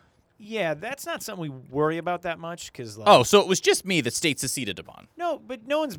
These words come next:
Speaker 1: no one
Speaker 2: Oh,
Speaker 1: blames
Speaker 2: you can,
Speaker 1: you.
Speaker 2: you could see how I wouldn't, I sh-,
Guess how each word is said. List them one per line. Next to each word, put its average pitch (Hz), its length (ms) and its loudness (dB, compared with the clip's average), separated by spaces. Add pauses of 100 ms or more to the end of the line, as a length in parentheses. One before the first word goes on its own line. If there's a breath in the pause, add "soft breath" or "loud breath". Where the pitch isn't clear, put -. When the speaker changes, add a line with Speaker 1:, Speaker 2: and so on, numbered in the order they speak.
(140)
Speaker 1:
no 233 140 -2
one 240 100 2
Speaker 2:
Oh, 147 40 -8
Speaker 1:
blames 190 300 6
Speaker 2:
you 233 80 4
can, - 160 2
Speaker 1:
you. 117 100 -2
Speaker 2:
you 220 140 0
could - 160 2
see 185 180 -2
how 131 160 6 (160)
I 147 120 4
wouldn't, 127 280 0 (640)
I - 120 -14
sh-, - 100 -14